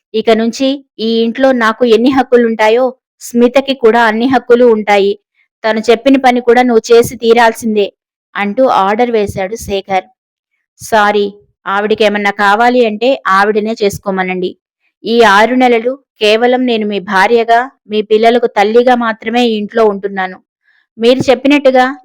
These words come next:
ఈ ఇంటి పని మనిషిగా మాత్రం కాదు. ఒకవేళ నేను ఈ ఆరు నెలలు కూడా మీ ఇంట్లో ఉండడం ఇష్టం లేకపోతే చెప్పండి, ఈ క్షణమే బయటికెళ్ళిపోతాను," అని అంతే కోపంగా అన్నది వసుధ. "ఏంటి బెదిరిస్తున్నావా?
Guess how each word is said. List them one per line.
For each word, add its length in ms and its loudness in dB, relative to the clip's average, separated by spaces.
ఈ 100 0
ఇంటి 180 -2
పని 240 0
మనిషిగా 420 -2
మాత్రం 440 -2
కాదు. 380 -2
ఒకవేళ 640 0
నేను 200 0
ఈ 240 2
ఆరు 280 4
నెలలు 280 0
కూడా 240 4
మీ 160 -4
ఇంట్లో 280 0
ఉండడం 300 -2
ఇష్టం 280 -4
లేకపోతే 400 0
చెప్పండి, 540 -6
ఈ 100 0
క్షణమే 400 0
బయటికెళ్ళిపోతాను," 880 0
అని 340 -2
అంతే 360 2
కోపంగా 520 0
అన్నది 360 -6
వసుధ. 440 -4
"ఏంటి 260 0
బెదిరిస్తున్నావా? 880 0